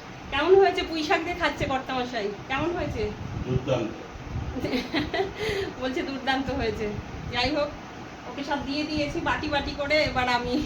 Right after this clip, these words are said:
Speaker 1: নিয়ে বসবো, দিয়ে রান্নাঘর পরিষ্কার করবো, একটু বেরোনোর আছে। তাহলে ফিরে আসছি কিছু, আবার কিছুক্ষণ পর। এখন আপাতত টাটা,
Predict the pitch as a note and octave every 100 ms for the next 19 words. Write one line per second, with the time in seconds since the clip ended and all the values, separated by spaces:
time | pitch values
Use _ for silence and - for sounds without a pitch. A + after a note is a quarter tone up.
0 | - C#4 B3 B3 B3 A#3+ B3 B3+ E4 G#4
1 | - - - - B3+ A#3+ A#3+ B3+ C4+ C4
2 | B3+ C#4+ C4 C4+ D#4 - B3 A#3+ C4 C#4
3 | D4 D4 G4 G#4 - - - - - D4+
4 | D#4+ F#4 F4+ D#4+ E4+ - D#4 D#4 D#4 B3+
5 | C#4+ D4 D4+ - F#4 D#4 D#4 G4 - -
6 | - - - - - C#4+ C4+ C#4 C4+ D4+
7 | D#4+ E4 - - - - - - - -
8 | - D4 C#4+